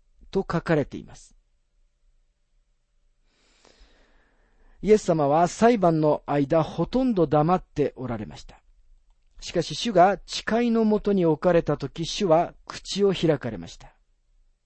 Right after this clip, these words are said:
マタイ二十六章六十三節から六十四節には次のように書かれています。それで大祭司はイエスに言った。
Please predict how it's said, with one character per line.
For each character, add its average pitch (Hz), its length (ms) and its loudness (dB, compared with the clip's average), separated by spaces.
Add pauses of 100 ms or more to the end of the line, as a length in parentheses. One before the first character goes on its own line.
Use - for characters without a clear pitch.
(1040)
マ 190 160 2
タ 170 180 4
イ 151 60 2
二 185 160 2
十 156 180 0
六 151 200 2
章 117 440 -6 (340)
六 147 280 -6
十 190 220 0
三 196 240 2
節 - 220 -6
か 160 120 -2
ら 175 160 4
六 160 320 -4
十 180 220 -2
四 180 240 0
節 127 240 -6
に 117 100 -6
は 113 160 -4
次 180 360 -6
の 220 140 2
よ 175 180 2
う 170 60 0
に 190 160 -2
書 151 120 -6
か 175 120 0
れ 151 80 0
て - 120 -12
い 76 80 -12
ま 57 120 -20
す。 - 180 -20 (2750)
そ - 180 2
れ 190 120 4
で 175 140 6
大 180 260 4
祭 220 240 4
司 165 140 -6
は 147 100 4
イ 151 140 4
エ 214 80 6
ス - 160 -6
に 165 100 0
言 131 80 -2
っ - 20 -20 (120)
た。 95 200 -14